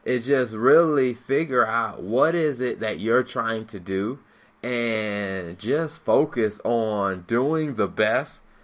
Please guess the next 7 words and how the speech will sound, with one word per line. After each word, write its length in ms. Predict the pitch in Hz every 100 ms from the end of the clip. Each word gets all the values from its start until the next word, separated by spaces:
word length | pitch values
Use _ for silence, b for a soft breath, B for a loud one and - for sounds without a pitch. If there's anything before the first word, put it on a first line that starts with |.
| b
with 220 | 104 110
what, 260 | - 113 -
whatever 640 | 104 104 104 123 131 139
you're 340 | 135 120 113 110
working 480 | 104 131 135 101 95
on, 280 | 82 82 -
and 280 | 98 95